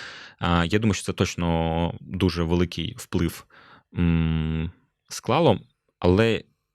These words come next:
ти знаєш, я просто чому одразу це не сказав, я думаю, що тут є щось на підсвідомості. Зараз, е, так намагаюся. Бо, бо все-таки, як ніяк, це в дитинстві формується, до років дванадцяти-тринадцяти ці цінності закладаються.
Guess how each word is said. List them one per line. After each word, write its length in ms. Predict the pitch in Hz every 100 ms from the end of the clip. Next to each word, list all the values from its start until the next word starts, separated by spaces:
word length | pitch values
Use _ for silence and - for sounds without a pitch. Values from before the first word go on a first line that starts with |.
| _
ти 100 | -
знаєш, 300 | 107 131 -
я 60 |
просто 540 | 85 101 92 90 87 85 -
чому 200 | - 95
одразу 240 | 92 95
це 120 | -
не 60 | 87
сказав, 300 | - 104 143
я 120 | 98
думаю, 180 | 113 104
що 100 | -
тут 160 | 92 98
є 80 |
щось 240 | 98 95 -
на 60 |
підсвідомості. 600 | 87 - 98 170 123 - 85 - - - _ -
Зараз, 360 | 82 80 - _ - -
е, 200 | 80 78
так 260 | 78 -
намагаюся. 380 | - 82 80 -
Бо, 100 | 101 101 104
бо 100 | 101
все-таки, 280 | - 117 107
як 100 | 120
ніяк, 180 | 117
це 120 | - 104
в 160 | 90
дитинстві 360 | 95 98 107 92
формується, 440 | - 101 123 -
до 80 | 90
років 220 | 95 -
дванадцяти-тринадцяти 760 | 87 90 - - - 90 85 82
ці 120 | -
цінності 340 | - 80 -
закладаються. 540 | 80 85 80 76 -